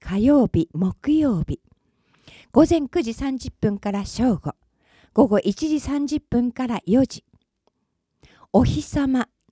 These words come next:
船岡町虹の橋保育園内。電話番号は二五七一一一。毎週月曜日、水曜日、金曜日。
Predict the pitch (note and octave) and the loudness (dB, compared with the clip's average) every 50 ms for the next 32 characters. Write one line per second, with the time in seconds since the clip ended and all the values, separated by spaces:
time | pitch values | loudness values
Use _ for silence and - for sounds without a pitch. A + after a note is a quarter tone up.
0 | _ _ _ _ _ _ _ _ _ _ _ _ _ _ - - C4+ D#4 D#4+ F4 | _ _ _ _ _ _ _ _ _ _ _ _ _ _ -8 -2 0 0 0 2
1 | F#4+ G4+ G4 - - F#4+ F4 - _ - A3+ G#3 F#3+ F3 D#3+ - _ - F#3 G3+ | 0 0 -2 -2 -2 -4 -4 -4 _ 0 4 4 4 4 2 0 _ -4 0 2
2 | A3+ A3+ B3 D#4+ E4 D#4+ E4 D#4 D4 D4+ D4+ - - C#4 C4 - - C4 C4+ C#4+ | 2 2 2 0 -2 0 -2 -4 -4 -4 -4 -2 -2 -4 -4 0 2 4 4 4
3 | - - - C4 B3+ A3+ G#3+ G3+ F#3+ G3 G3+ G#3+ A3+ F#3 - _ _ _ _ _ | 2 -2 0 2 2 2 2 0 -2 -2 -2 0 -2 -2 -4 _ _ _ _ _
4 | _ _ _ _ - A3 B3+ B3+ A#3+ A#3+ A#3 B3 A#3+ A#3 A3 F#3 F#3+ F#3 F#3 F#3 | _ _ _ _ 0 2 4 4 4 2 2 0 -2 -2 -2 0 0 0 0 0
5 | F#3+ F#3+ F#3+ _ _ _ _ - - E3+ G#3 C#4+ D#4+ E4 E4 E4 D4+ - C#4+ D4+ | -2 -4 -6 _ _ _ _ -12 -6 -4 -2 -2 -2 -2 -2 -4 -4 0 4 4
6 | C#4 A3+ F3+ D#3 - - - - _ _ _ E3 E3+ F#3 G#3+ B3 B3 C#4 D#4+ E4 | 6 6 4 2 0 -6 -18 -20 _ _ _ -6 -2 0 0 0 0 0 0 -2
7 | D#4+ - _ - C#4 - _ _ - - F3+ - _ - E3+ - _ - - F#3 | -4 -6 _ -4 -4 -4 _ _ -8 -8 -8 -8 _ -4 -4 -4 _ -8 -4 -4
8 | F#3+ - _ - F3 - _ - - - - _ _ _ _ _ _ _ _ _ | -4 -4 _ -4 -4 -4 _ -14 -18 -18 -18 _ _ _ _ _ _ _ _ _
9 | _ - - G#3 G#3 G#3+ G#3 - - G3+ G3+ G3 F#3 G3 A3 - _ - C4+ D4 | _ -8 -4 -2 0 0 -2 -2 -2 0 0 0 0 0 -4 -4 _ -2 0 2
10 | C#4 A#3+ F#3+ - E3+ - _ _ - - - G#3 C#4+ D#4 D4+ D4+ C#4+ B3+ G#3+ F#3+ | 2 2 2 0 -2 -2 _ _ -14 -6 0 4 4 6 6 6 4 4 4 2
11 | - F#3+ F3+ - _ _ - - A#3+ A#3+ A#3+ B3 B3 A#3 G#3+ F3+ D#3 - E3+ - | 2 0 -2 -2 _ _ 0 2 2 4 4 4 4 2 2 2 0 0 -2 -4